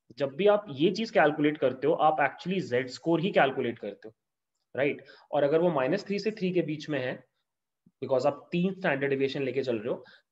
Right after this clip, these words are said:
तो इसका मतलब वो outlier नहीं है। अगर वो इस range के बाहर है, उसका Z score, it means it is a outlier, ठीक है? अब question ये आता है कि अगर कोई point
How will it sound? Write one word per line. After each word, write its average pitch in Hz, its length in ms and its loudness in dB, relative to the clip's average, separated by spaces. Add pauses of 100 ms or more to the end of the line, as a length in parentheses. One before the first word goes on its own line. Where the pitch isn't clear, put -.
(100)
तो 180 120 4
इसका 180 220 0
मतलब 165 260 -2
वो 180 80 2
outlier 131 460 2
नहीं 131 240 -4
है। 143 260 -10
अगर 131 160 -2
वो 160 120 2
इस 156 140 -2
range 151 200 -2
के 156 100 -2
बाहर 139 320 0
है, 131 280 -8
उसका 143 240 -2
Z 123 80 -2
score, 123 380 -4 (360)
it 147 160 -6
means 143 500 -4
it 139 80 -8
is 135 140 2
a 139 80 2 (540)
outlier, 120 400 -2 (260)
ठीक 135 120 -2
है? 202 200 -4 (320)
अब 185 100 2
question 202 440 2
ये 190 100 4
आता 135 260 4
है 160 100 0
कि 190 340 -8 (100)
अगर 160 280 6 (480)
कोई 185 220 4
point 175 580 0